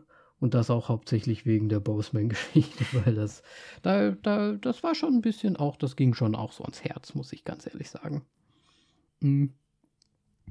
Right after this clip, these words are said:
Ansonsten, ja, was kann man sonst noch nennen, ne? Ich hab, ich hab mir Sachen angeschaut, wo ich mir denke, ja, hätte ich mir jetzt auch nicht anschauen müssen.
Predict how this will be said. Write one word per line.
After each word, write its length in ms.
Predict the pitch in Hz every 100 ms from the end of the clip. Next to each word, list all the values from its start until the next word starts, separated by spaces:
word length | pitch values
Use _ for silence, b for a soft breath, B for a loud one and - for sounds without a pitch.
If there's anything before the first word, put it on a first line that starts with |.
| - B B B B -
Ansonsten, 500 | 110 117 131 131 120
ja, 180 | 110 131
was 160 | 104
kann 120 | -
man 140 | 120 113
sonst 280 | 143 202 147
noch 140 | 113
nennen, 260 | 107 107 107
ne? 180 | 127 123
Ich 180 | 123
hab, 220 | 131 131 - _
ich 200 | - -
hab 160 | 135 135
mir 80 | 120
Sachen 320 | 135 - 156
angeschaut, 580 | 135 127 - 127 123 -
wo 100 | 123
ich 100 | 113
mir 140 | 123
denke, 300 | 113 120 120 113
ja, 280 | 113 123 127 -
hätte 180 | 120 -
ich 60 |
mir 60 | 120
jetzt 100 | 113
auch 80 | 120
nicht 180 | 113 123
anschauen 320 | 123 117 110
müssen. 320 | 127 131 127